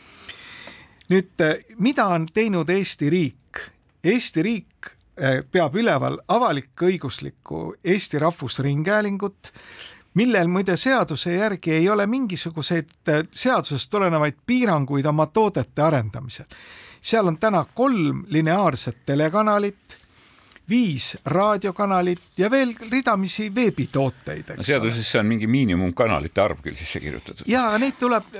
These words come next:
Speaker 1: no ütleme, me oleme mitu korda rääkinud, kuidas muidu järjekordse kataklüsmi jook-, jooksul tuleb kellelgi geniaalne mõte poliitilisest ringkonnast, et teeme ühe telekanali juurde, paneme selle venekeelseks ja siis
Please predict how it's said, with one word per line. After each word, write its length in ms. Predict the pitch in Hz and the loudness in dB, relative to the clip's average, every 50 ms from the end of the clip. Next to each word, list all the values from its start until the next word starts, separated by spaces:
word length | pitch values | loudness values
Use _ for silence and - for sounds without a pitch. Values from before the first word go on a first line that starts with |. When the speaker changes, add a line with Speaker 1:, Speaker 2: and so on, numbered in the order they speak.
| 196 | -2
Speaker 1:
no 80 | 226 254 262 | 0 0 0
ütleme, 280 | - - 233 202 190 196 | -2 -4 -6 -4 -2 -2
me 120 | 208 220 | -2 -2
oleme 140 | 208 196 220 | -2 -2 -2
mitu 260 | 285 - - - 170 | -4 -4 -4 -4 -2
korda 260 | 185 208 196 170 180 | 0 0 0 0 0
rääkinud, 480 | 175 220 214 185 - - 156 147 147 - | 0 0 0 -2 -2 -2 -2 -2 -2 -2
kuidas 300 | - 156 160 151 - - | -4 -4 -2 -2 -4 -2
muidu 240 | 151 143 139 151 151 | -4 -4 -2 0 2
järjekordse 480 | 202 240 254 233 165 147 139 - - 156 | 2 2 2 2 2 0 -2 -4 -4 -2
kataklüsmi 800 | - 262 269 - - 196 156 - 180 175 - - 175 175 170 | 0 0 0 0 0 -2 -2 0 -2 -4 -4 -2 -2 -2 0
jook-, 240 | 165 156 151 165 - 170 | 0 0 -2 -4 -4 -2
jooksul 420 | 175 175 180 - - - 175 160 151 - | 0 0 0 0 -2 -2 -2 -2 -2 0
tuleb 280 | 180 170 165 151 - - | 2 2 2 2 0 0
kellelgi 440 | - 220 202 170 147 139 - 147 123 | 0 2 2 2 0 -2 -4 -8 -4
geniaalne 560 | - 156 147 165 196 202 170 147 139 139 214 | -2 -2 0 0 2 2 2 2 2 0 0
mõte 320 | 277 294 - - - 185 175 170 170 160 - | -2 -2 -2 -2 0 0 0 0 -2 -4 -4
poliitilisest 880 | - 180 180 190 180 - - 151 147 139 135 143 131 - - - - 160 151 151 165 | -4 -4 -2 -2 -4 -4 -6 -6 -6 -6 -6 -6 -6 -6 -6 -4 -2 0 0 2 2
ringkonnast, 580 | 175 165 - - 160 151 151 143 120 - - | 0 0 -2 -2 -2 0 0 -2 -2 -4 -6
et 140 | 135 - - | -8 -6 0
teeme 260 | 240 240 220 170 175 | 2 2 2 4 2
ühe 160 | 196 190 175 151 | 2 2 2 2
telekanali 720 | - 170 165 165 151 - - 147 143 143 143 143 160 202 | 2 2 2 2 2 0 -2 -2 0 0 0 0 0 0
juurde, 400 | 240 262 233 185 151 - - 139 - | 0 0 0 0 -2 -2 -6 -6 -4
paneme 320 | 156 151 147 147 147 143 - | -4 -4 -2 -4 -6 -6 -6
selle 220 | 147 156 156 156 | -4 -4 -2 0
venekeelseks 840 | 196 214 208 185 190 233 285 285 220 175 - 190 185 - - - - - - - - - - - - | 0 0 0 0 0 0 0 0 0 0 -2 -4 -4 -4 -6 -8 -8 -8 -14 -18 -18 -20 -12 -4 0
ja 100 | 156 147 | 0 2
siis 360 | 170 214 202 - - - - | 2 2 0 0 0 -2 0